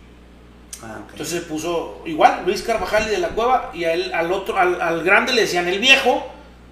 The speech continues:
Speaker 2: y al muchacho le decían el mozo.
Speaker 1: Junior.
Speaker 2: El mozo, no, todavía
Speaker 1: Ah.
Speaker 2: no, todavía no había
Speaker 1: Todavía no había
Speaker 2: ingleses.
Speaker 1: juniors.
Speaker 2: Todavía no había tantos juniors.
Speaker 1: Ah, bueno.
Speaker 2: Total, se hace el desmadre y agarran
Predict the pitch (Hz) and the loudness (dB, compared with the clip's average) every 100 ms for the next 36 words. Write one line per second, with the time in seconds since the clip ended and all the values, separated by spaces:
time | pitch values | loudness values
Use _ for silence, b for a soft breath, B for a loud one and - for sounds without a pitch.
0 | - - - - 185 170 156 156 - 156 | -20 -20 -20 -16 -4 0 0 0 -6 -10
1 | 165 165 175 170 202 175 156 135 135 127 | -8 -4 -4 -2 -4 -4 -8 -8 -10 -10
2 | 123 - 123 120 185 233 180 - - - | -12 -16 -16 -2 2 2 0 -6 -14 -18
3 | - - - - 147 139 185 - 156 - | -20 -20 -20 -18 -16 -8 -8 -8 -10 -12
4 | - 131 127 - 123 131 - 127 123 123 | -10 -10 -10 -12 -12 -12 -12 -14 -16 -16
5 | - - 151 160 165 180 180 127 - - | -18 -12 -2 2 2 4 2 0 -4 -14
6 | - 139 151 156 151 143 143 131 113 98 | -12 -8 -4 -2 -2 -4 -8 -10 -12 -16
7 | 92 - 117 107 - - - - - - | -16 -8 -8 -8 -12 -20 -20 -20 -20 -20
8 | - - - - - - - - - - | -20 -20 -20 -20 -20 -20 -20 -20 -20 -20
9 | - - - - - - - - - - | -20 -20 -20 -20 -20 -20 -20 -20 -20 -10
10 | - 156 185 180 151 - - - - - | -2 2 8 8 6 -4 -12 -18 -14 -4
11 | 160 - 208 214 233 240 240 220 226 - | 0 0 -2 0 4 6 6 4 -2 -8
12 | - - - - - 170 139 127 123 170 | -16 -20 -20 -20 -10 -4 -2 -2 -2 0
13 | 214 - | 0 -4